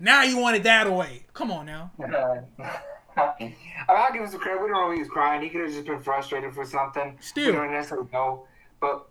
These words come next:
Speaker 2: but yes, Bradley Beal, if, if he does get to this where we start seeing this consistent pouting, you signed the deal. You knew what it was coming from. You, ev-, I mean, they got rid of Wall. I mean, this thing is whole kind of designed for you now,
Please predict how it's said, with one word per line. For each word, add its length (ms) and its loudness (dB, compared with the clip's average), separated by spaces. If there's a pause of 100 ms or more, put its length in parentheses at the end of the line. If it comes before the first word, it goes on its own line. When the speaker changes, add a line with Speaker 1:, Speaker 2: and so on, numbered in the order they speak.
(160)
Speaker 2:
but 200 -4
yes, 340 -6 (160)
Bradley 280 -2
Beal, 400 -4
if, 220 -4
if 140 -6
he 80 -8
does 380 0
get 200 -6
to 60 -6
this 320 -8
where 140 0
we 100 -8
start 280 -4
seeing 180 -12
this 100 -16
consistent 380 -12
pouting, 400 0 (500)
you 120 -4
signed 320 2
the 40 -8
deal. 540 -2
You 100 -6
knew 160 -2
what 140 2
it 60 -2
was 160 0
coming 340 2
from. 220 4
You, 260 -8
ev-, 260 2
I 100 2
mean, 120 -8 (760)
they 140 -2
got 260 4
rid 120 2
of 60 0
Wall. 340 10
I 40 0
mean, 180 -8 (220)
this 180 -2
thing 220 -2
is 100 -4
whole 200 4
kind 220 4
of 200 -10
designed 460 2
for 80 -10
you 200 -6
now, 460 4